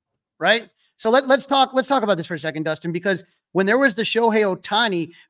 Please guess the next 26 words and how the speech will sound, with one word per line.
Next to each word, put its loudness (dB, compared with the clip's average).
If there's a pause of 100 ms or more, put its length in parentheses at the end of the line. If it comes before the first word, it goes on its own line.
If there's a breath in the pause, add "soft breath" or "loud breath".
people 0
were -2
falling 2
all 2
over 2
themselves -6 (380)
to -6
get -2
this -10
guy. -4 (260 soft breath)
When 0
it -2
was 0
Yamamoto, 0 (760)
everybody, -2
Steve -2
Cohen 0
flew -6
a -2
jet -4
to -10
Japan -6 (460)
to -2
court -4
this -8
guy. -4